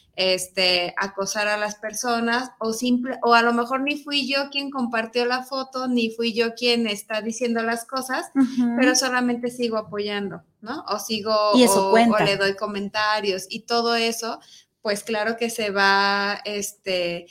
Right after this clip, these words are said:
Speaker 1: se va haciendo grande y se genera, o sea, pu-, han generado incluso personas que se han suicidado por ciberbullying, ¿no? Entonces, pues, sí podemos llegar a,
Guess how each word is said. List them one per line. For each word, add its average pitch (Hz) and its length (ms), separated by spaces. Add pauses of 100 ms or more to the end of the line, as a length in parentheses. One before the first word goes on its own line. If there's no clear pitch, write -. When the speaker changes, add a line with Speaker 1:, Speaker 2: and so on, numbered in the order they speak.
(160)
Speaker 1:
se 220 180
va 214 80
haciendo 214 400
grande 220 420
y 247 80
se 214 140
genera, 196 600
o 156 100
sea, 180 240
pu-, 185 200
han 185 240
generado 202 480
incluso 226 480
personas 190 480
que 226 80
se 214 100
han 190 100
suicidado 196 580
por 214 140
ciberbullying, 175 800 (460)
¿no? 254 260 (320)
Entonces, 214 720 (320)
pues, 214 180
sí 226 100
podemos 240 540
llegar 202 400
a, 214 280